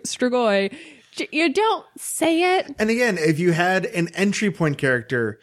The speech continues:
Speaker 2: it could be a lot more casual where she's like, "Wow, six." And like, "What are you talking about?" "That tattoo, that's what that means."
Speaker 1: Exactly.
Speaker 2: It would be so
Speaker 1: Even
Speaker 2: less
Speaker 1: if
Speaker 2: clunky.
Speaker 1: here, even if here she's like,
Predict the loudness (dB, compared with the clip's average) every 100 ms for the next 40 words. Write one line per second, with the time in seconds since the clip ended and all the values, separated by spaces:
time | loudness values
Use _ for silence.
0 | _ -8 -4 0 2 2 2 0 2 0
1 | 2 0 0 -2 -6 -8 -10 -6 -2 -2
2 | 2 0 0 -4 -4 -4 -4 -6 -6 0
3 | 0 0 -2 -4 -8 _ _ -8 -2 0
4 | 2 2 0 -2 -2 0 2 2 2 2
5 | 0 0 -4 -10 -10 -16 -10 -4 -2 0
6 | 0 2 2 4 4 2 0 2 2 0
7 | -2 -4 _ -6 -2 0 2 0 0 0
8 | 0 0 -2 0 0 0 0 2 0 -4